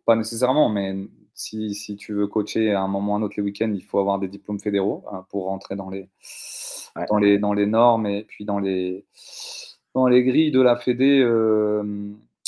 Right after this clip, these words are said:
Speaker 1: donc, en fait, il y a eu, il y a eu deux, un peu deux parcours. C'est, dans un premier temps, une formation un peu sur le tas, euh, interne, avec tous les entraîneurs qui, qui étaient autour de moi et qui me faisaient évoluer, qui m'apprenaient à,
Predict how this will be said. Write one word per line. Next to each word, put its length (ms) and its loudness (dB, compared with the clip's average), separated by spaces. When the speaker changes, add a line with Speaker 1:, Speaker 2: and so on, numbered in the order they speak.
Speaker 1:
donc, 320 -4
en 140 -8
fait, 240 4
il 60 2
y 20 2
a 40 -2
eu, 120 -4
il 60 -6
y 60 0
a 40 2
eu 120 -2
deux, 280 2
un 100 0
peu 120 -4
deux 140 0
parcours. 380 0
C'est, 420 0
dans 720 -4
un 60 -2
premier 280 -2
temps, 340 -2
une 120 -2
formation 640 -4
un 80 -2
peu 200 -4
sur 200 -4
le 160 2
tas, 340 0
euh, 320 0
interne, 540 -2
avec 240 -4
tous 100 -20
les 160 -2
entraîneurs 480 -6
qui, 600 -10
qui 160 -10
étaient 180 -4
autour 260 -2
de 60 0
moi 480 0
et 140 0
qui 320 -12
me 200 -6
faisaient 240 0
évoluer, 640 2
qui 300 -10
m'apprenaient 720 -4
à, 180 -10